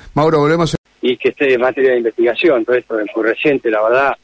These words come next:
Speaker 2: eh, esgrimir algún tipo de hipótesis respecto de lo que sucedió, cómo fueron los hechos,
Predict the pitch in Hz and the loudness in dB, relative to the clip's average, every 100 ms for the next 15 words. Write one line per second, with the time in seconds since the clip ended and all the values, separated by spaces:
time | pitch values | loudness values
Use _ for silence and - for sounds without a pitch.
0 | - 113 117 117 113 123 131 151 127 131 | -6 -2 0 0 2 0 2 2 0 -2
1 | 135 135 127 120 120 120 135 123 113 120 | -2 -2 -2 0 0 2 0 0 -2 0
2 | 113 110 131 123 123 117 110 - 110 107 | 0 0 0 0 2 0 0 -2 -4 -4
3 | 104 101 - - 113 135 147 139 127 123 | -6 -8 -12 -12 -6 0 2 2 0 -2
4 | 120 113 120 117 110 - 156 147 131 - | -6 -6 -6 -4 -6 -2 2 4 2 0
5 | 131 123 | 0 -2